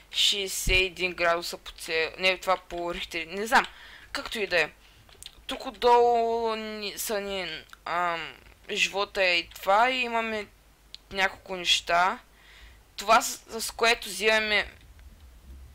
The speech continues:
прахосмокачка, с която взимаме, нали, някакви ресурси. Ам, и получавам някакви ачивменти, че вземем дърво.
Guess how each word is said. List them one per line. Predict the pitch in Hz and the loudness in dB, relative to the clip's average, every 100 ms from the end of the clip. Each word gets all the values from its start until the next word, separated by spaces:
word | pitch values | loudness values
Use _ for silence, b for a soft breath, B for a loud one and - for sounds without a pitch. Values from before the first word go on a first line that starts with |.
| - - - | -20 -20 -14
прахосмокачка, | 202 - - 208 - 208 202 - 196 196 240 - b b b - | -12 -10 -8 -8 0 2 2 -2 -2 -4 -8 -16 b b b -18
с | - | -2
която | 214 214 196 | 0 0 -2
взимаме, | 185 202 196 185 170 - - - - - - - - _ - | -4 -2 -2 -6 -8 -12 -20 -20 -20 -20 -20 -20 -20 _ -8
нали, | 185 185 180 - - - | -6 -4 -4 -6 -12 -6
някакви | 185 180 - 190 - | -2 -2 -2 -10 -10
ресурси. | 156 175 180 196 190 - 175 175 247 - - - _ - - _ _ - - - - b b b b b b b b b - | -10 -10 -8 -4 -4 -6 -6 -8 -10 -18 -20 -20 _ -20 -20 _ _ -20 -20 -20 -20 b b b b b b b b b -18
Ам, | - 104 196 196 190 185 180 175 170 - - - - - - - - - - - | -8 -2 0 2 2 0 -2 -6 -10 -16 -20 -20 -20 -20 -20 -20 -20 -20 -20 -10
и | 202 | -10
получавам | - 214 233 196 | -8 -6 -2 0
някакви | 202 202 196 | 0 0 -4
ачивменти, | - - 202 190 - | -2 -4 -2 -10 -8
че | - | -8
вземем | 170 185 180 165 | -4 -6 -6 -6
дърво. | 160 165 160 165 | -6 -4 -4 -4